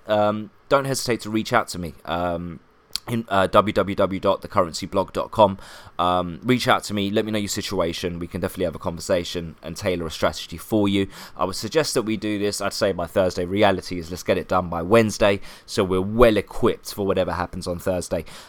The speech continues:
Um, as always, if you have questions, please don't hesitate to contact me through the website.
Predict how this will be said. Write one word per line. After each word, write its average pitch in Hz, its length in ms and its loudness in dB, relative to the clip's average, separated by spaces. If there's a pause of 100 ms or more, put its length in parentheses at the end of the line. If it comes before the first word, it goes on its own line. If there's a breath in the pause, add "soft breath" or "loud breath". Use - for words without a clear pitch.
Um, 110 340 4
as 151 220 8
always, 135 400 6
if 110 140 -10
you 107 60 -4
have 127 200 4
questions, 139 540 2 (640)
please 143 240 6
don't 120 100 4
hesitate 110 260 0
to - 80 -8
contact 107 320 0
me 95 80 -6
through 104 160 -4
the 92 80 0
website. 120 480 6